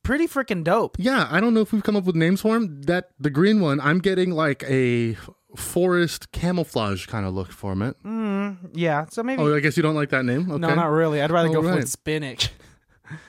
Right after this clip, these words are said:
Speaker 1: That's not even attractive a-, as well.
Speaker 2: No, spinach, I, actually, that made me kinda sick when you said that.
Speaker 1: Okay, we'll figure it
Speaker 2: What
Speaker 1: out.
Speaker 2: about, what about this?
Speaker 1: I don't know. That's just, like, a normal tie-dye.
Speaker 2: Grape juice.
Speaker 1: Sure, we can call that co-,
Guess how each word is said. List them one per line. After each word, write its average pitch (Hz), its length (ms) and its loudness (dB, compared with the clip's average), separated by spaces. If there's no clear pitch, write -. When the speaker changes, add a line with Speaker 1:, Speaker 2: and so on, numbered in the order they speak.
Speaker 1:
That's 160 200 -2
not 151 180 -2
even 131 180 -4
attractive 123 400 -8
a-, 117 200 -8
as 113 160 -10
well. 113 320 -8
Speaker 2:
No, 151 240 2
spinach, 170 380 -2
I, 156 140 -4
actually, 165 340 0
that 165 260 0
made 165 260 0
me 156 140 2
kinda 147 260 0
sick 135 260 0
when 131 120 2
you 127 60 0
said 131 260 0
that. 117 160 0
Speaker 1:
Okay, 117 260 -6
we'll 170 160 -2
figure 139 320 -4
it 110 60 -4
Speaker 2:
What 110 80 0
Speaker 1:
out. 208 80 2
Speaker 2:
about, 208 160 2
what 185 80 0
about 185 180 -2
this? 196 200 -4
Speaker 1:
I 156 60 -10
don't 135 100 -6
know. 123 100 -4
That's 135 120 -8
just, 135 140 -10
like, 123 80 -8
a 113 60 -8
normal 110 280 -8
tie-dye. 107 480 -8
Speaker 2:
Grape - 200 -2
juice. 98 320 -6
Speaker 1:
Sure, 131 360 -6
we 110 140 -14
can 143 100 -16
call 135 160 -6
that 110 140 -16
co-, 123 200 -4